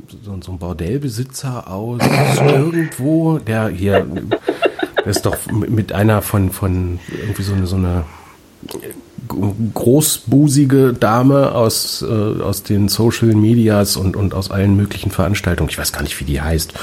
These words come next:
Ist irgend so eine Frau, die auch im Dschungel schon war und da ist er doch mit hin und durfte dann nicht aussteigen, weil noch irgendein Haftbefehl gegen ihn im Laufen war. Also irgendwie so eine schillernde Persönlichkeit.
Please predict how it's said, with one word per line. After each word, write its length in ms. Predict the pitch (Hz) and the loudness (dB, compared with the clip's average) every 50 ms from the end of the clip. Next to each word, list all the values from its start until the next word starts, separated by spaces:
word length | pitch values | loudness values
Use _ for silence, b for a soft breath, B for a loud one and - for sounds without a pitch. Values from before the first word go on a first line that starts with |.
| B B B B B | B B B B B
Ist 140 | - - - | -2 0 2
irgend 180 | 110 90 - | 2 2 2
so 80 | - 82 | 0 -2
eine 100 | 78 69 | -2 -2
Frau, 340 | - - - 73 78 78 78 | -4 -8 -4 0 2 2 2
die 260 | 80 78 73 73 73 B B B B B B B - | 2 2 2 0 -2 B B B B B B B -4
auch 160 | 104 - - | -4 -2 2
im 140 | 110 92 - | 2 2 4
Dschungel 360 | - 113 113 113 110 101 98 | 4 4 6 6 6 4 4
schon 320 | - - 110 101 98 87 | 4 4 4 4 6 4
war 440 | 85 82 85 85 90 90 90 90 - | 4 2 2 2 2 2 2 2 2
und 160 | 90 85 80 | 0 0 0
da 80 | 95 82 | 0 -2
ist 140 | 82 - - | -2 -2 -2
er 80 | 82 | 0
doch 140 | 90 90 - | -2 0 0
mit 140 | 92 82 - | -2 -4 0
hin 280 | - 104 101 98 98 95 | 2 4 4 4 4 2
und 280 | 95 95 85 - - - | 0 -4 -6 -2 0 0
durfte 260 | 101 95 - - 95 | 0 0 0 -4 -2
dann 260 | - 90 92 92 92 - 101 | 0 2 4 2 2 2 2
nicht 160 | 98 98 90 85 | 2 2 2 2
aussteigen, 800 | 98 104 - - - - 104 98 98 92 92 92 95 92 87 90 | 2 2 2 0 0 0 2 2 4 4 4 4 4 2 2 2
weil 140 | 92 95 | 2 2
noch 140 | 92 90 - | 2 2 0
irgendein 280 | - 113 - 107 95 87 | 0 0 0 0 0 0
Haftbefehl 480 | 110 - - - 95 - - 95 92 | -2 -4 -2 -4 -4 -2 0 0 0
gegen 220 | 82 85 87 87 73 | 0 0 0 -2 0
ihn 140 | 71 92 85 | 0 0 0
im 120 | 82 82 | 0 0
Laufen 260 | 85 85 82 82 85 82 | 0 -2 -2 -2 -4 -4
war. 80 | 80 78 B B B B | -4 -6 B B B B
Also 180 | - 92 101 | 0 2 2
irgendwie 160 | 92 82 87 | 2 2 2
so 100 | 95 90 | 4 4
eine 120 | 85 87 - | 4 4 2
schillernde 380 | - - 92 90 82 85 80 | 4 4 4 4 4 4 2
Persönlichkeit. 720 | 78 - 78 76 82 87 85 80 80 - - 69 80 - | 0 -2 -2 -2 0 0 0 0 -2 -6 -6 -6 -6 -8